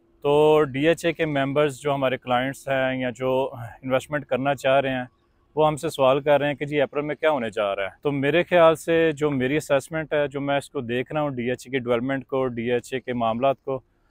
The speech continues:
कुछ लोगों का ख्याल है कि जी डीएचए गुजरांवाला में आइकन मॉल स्टार्ट होने जा रहा है। कुछ दोस्त कह रहे हैं जी डीएचए गुजरांवाला के जो विलास हैं वो मेंबर्स के हवाले करने जा रहे हैं।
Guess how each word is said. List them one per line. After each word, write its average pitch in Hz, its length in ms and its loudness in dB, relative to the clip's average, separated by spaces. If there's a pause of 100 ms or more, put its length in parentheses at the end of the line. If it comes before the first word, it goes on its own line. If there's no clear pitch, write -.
(140)
कुछ 180 200 -4
लोगों 180 300 6
का 190 140 6
ख्याल 165 380 8
है 180 80 4
कि 175 140 0
जी 175 160 -4
डीएचए 151 460 -2
गुजरांवाला 156 520 2
में 156 140 -2
आइकन 143 360 0
मॉल 131 180 4
स्टार्ट 123 320 2
होने 110 200 -6
जा 107 220 0
रहा 98 160 -2
है। - 180 -14 (520)
कुछ 160 160 -6
दोस्त 160 300 2
कह 165 100 4
रहे 160 60 2
हैं 160 80 -2
जी 156 80 -2
डीएचए 147 480 0
गुजरांवाला 143 640 2
के 135 120 -4
जो 135 160 -4
विलास 143 440 2
हैं 139 260 -2 (300)
वो 151 160 0
मेंबर्स 135 400 0
के 156 80 0
हवाले 123 280 4
करने 117 280 -6
जा 107 220 -2
रहे 104 140 -6
हैं। 104 140 -12